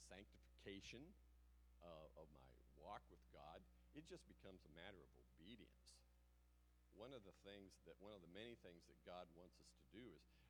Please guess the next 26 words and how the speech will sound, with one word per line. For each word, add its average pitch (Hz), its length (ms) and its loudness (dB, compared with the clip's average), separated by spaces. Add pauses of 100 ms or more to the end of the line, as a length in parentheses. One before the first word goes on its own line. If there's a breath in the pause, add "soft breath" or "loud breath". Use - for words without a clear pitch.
(140)
not 135 300 6
so - 180 2
much 104 240 2
as 78 140 -2 (240)
who 127 100 6 (160)
we 90 220 -4
think 95 160 0 (100)
we 71 80 -8 (140)
are, - 400 4 (1700)
but 123 160 8 (160)
just 165 240 0
our 90 100 4 (160)
willingness 98 640 2 (1040)
to - 80 -4 (240)
do 262 80 4 (220)
things, - 320 -6 (720)
to - 40 0 (120)
go 123 240 8 (160)
out, - 160 2 (1200)
to 107 80 0 (240)
get 120 240 8
out 110 240 8
of 107 100 2
our 92 160 6 (160)
boat, 117 300 8 (160)
as, 69 200 -4